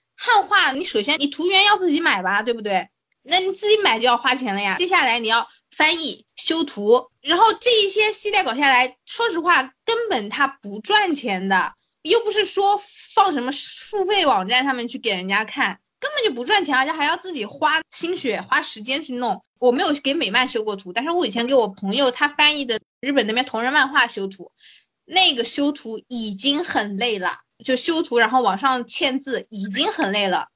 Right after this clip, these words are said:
所以我有时候看汉化组他们做的美漫的嵌字修图什么之类，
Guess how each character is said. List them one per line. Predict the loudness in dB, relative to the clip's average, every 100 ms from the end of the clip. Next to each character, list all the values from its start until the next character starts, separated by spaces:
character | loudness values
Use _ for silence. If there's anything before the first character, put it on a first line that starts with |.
| -20 -8
所 | -4
以 | 0
我 | 0
有 | 0 -2
时 | -4
候 | -4
看 | 2 2 2
汉 | -2
化 | 0 0
组 | -2 -6
他 | -2
们 | -2 0
做 | 0
的 | 2 0 _
美 | -4 0
漫 | 2 2
的 | 0
嵌 | 0 2 0 -2
字 | -4 -4
修 | 0 0
图 | 0 0
什 | 0
么 | 0
之 |
类， | -2